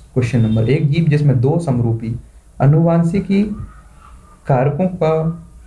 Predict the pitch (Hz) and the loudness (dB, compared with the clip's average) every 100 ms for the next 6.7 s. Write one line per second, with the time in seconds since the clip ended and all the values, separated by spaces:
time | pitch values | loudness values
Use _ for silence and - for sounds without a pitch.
0 | - 117 123 127 147 123 120 127 117 117 | -8 -2 2 2 0 -2 -2 -2 0 0
1 | 113 110 113 117 - 117 113 127 135 147 | 2 0 -2 -4 -2 0 2 2 0 -2
2 | 196 - - - - - - - - 170 | -4 -8 -18 -20 -20 -20 -20 -18 -6 -2
3 | 185 175 131 120 123 127 117 117 - - | -2 0 0 0 2 0 -2 -4 -6 -14
4 | - - - - 127 139 139 165 175 165 | -16 -18 -20 -8 -2 0 0 0 0 2
5 | 165 165 143 175 160 123 120 113 - 123 | 2 2 2 0 0 0 0 -2 -2 0
6 | 120 123 120 - 151 170 | 0 0 -4 -6 -2 -2